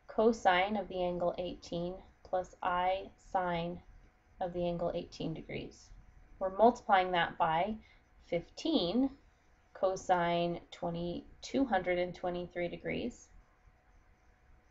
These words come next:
plus I sine two hundred and twenty-three degrees. Okay,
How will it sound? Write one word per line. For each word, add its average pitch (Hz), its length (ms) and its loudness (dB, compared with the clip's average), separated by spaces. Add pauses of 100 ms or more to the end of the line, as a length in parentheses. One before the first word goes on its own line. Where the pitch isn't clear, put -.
(3000)
plus 175 280 -4
I 180 340 2 (300)
sine 180 500 2 (220)
two 180 220 -6
hundred 175 260 0
and 180 180 -2
twenty-three 175 480 -6
degrees. - 560 -8 (1000)
Okay, 254 120 0